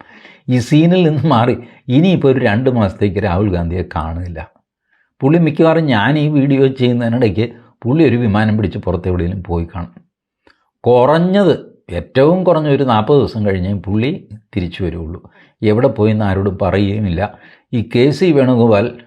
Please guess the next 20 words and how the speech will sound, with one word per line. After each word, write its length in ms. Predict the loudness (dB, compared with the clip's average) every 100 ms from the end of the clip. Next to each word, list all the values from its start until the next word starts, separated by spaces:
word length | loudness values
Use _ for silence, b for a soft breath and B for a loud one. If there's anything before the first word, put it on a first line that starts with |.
| b b -4
ഈ 240 | 0 0
"ഞാനാണ് 540 | -2 -2 0 2 2 2
ഇതിൻ്റെ 280 | 0 2
എല്ലാ 220 | 2 2 0
അധികാരിയാണെന്നുള്ള" 720 | 0 2 2 2 0 -4 -6
മട്ടിൽ 360 | -4 -4 -2 -2
വാല് 280 | 0 0
വെന്ത 200 | 0 -2
പട്ടിയെ 360 | -2 -4 -2 -4
പോലെ 220 | -4 -6 -6
തെക്കോട്ട് 380 | -4 -4 -4 -4
മുഴക്കണം 340 | -6 -6 -10
നടക്കും 340 | -6 -6 -6 -4
എന്നുള്ളതല്ലാതെ 800 | -4 -6 -6 -6 -6 -6 -8 -12 b b b b -2
രാഹുൽ 260 | 0 2
ഗാന്ധിയെ 340 | 2 0 -2 -4
ഇവർക്ക് 300 | -4 -6 -8
ആർക്കും 340 | -8 -8 -8
പിടികിട്ടാൻ 460 | -4 -6 -4 -4 -4
പോകുന്നില്ല. 460 | -6 -8 -10 -12